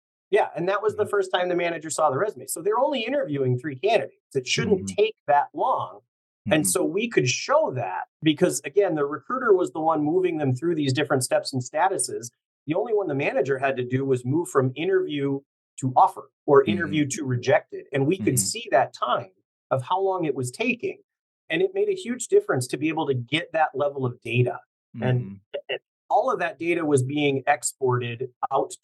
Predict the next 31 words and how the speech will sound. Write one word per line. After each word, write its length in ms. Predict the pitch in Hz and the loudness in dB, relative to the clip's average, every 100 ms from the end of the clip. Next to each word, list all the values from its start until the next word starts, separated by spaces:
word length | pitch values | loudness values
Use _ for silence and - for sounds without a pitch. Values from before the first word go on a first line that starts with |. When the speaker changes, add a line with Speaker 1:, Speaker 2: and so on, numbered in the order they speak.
| - | -2
Speaker 1:
to 340 | 147 139 135 - | 0 0 -2 0
Power 300 | - 156 165 | 2 4 2
B 180 | 165 165 | -2 0
I, 160 | 120 120 | 0 0
Microsoft 480 | 127 127 131 139 - | -2 -2 -2 -2 0
Power 240 | 139 147 | 0 0
B 140 | 151 120 | 0 0
I, 200 | 110 123 _ _ _ - | -2 -6 _ _ _ -2
and 140 | 170 | 2
we 120 | 214 | 2
could 160 | 233 185 | 0 -2
do 160 | 214 220 | -2 -4
it 100 | - | 0
by 160 | 190 185 | 0 -2
job 320 | 151 175 - | -2 -2 -4
code 440 | - - 180 185 185 - | -10 -6 0 2 2 0
in 340 | 151 151 147 - - - | -2 -2 -4 -6 -14 -6
each 240 | 175 185 - | -4 -2 2
cost 300 | 170 165 - | 4 4 2
center 360 | 160 156 135 | -2 0 -2
for 180 | - 131 170 | 0 -2 -2
each 220 | 170 165 | -6 -4
of 100 | 135 | 0
the 80 | 123 | 0
hospitals, 560 | 139 - _ _ - - | 0 -4 _ _ -12 -2
right? 220 | 127 135 | 2 2
Speaker 2:
Mm-hmm. 80 | 139 | 0
Speaker 1:
And 80 | 139 | -4
I 100 | 127 | -2
had 220 | 147 143 | -2 0
it. 180 | 135 | 0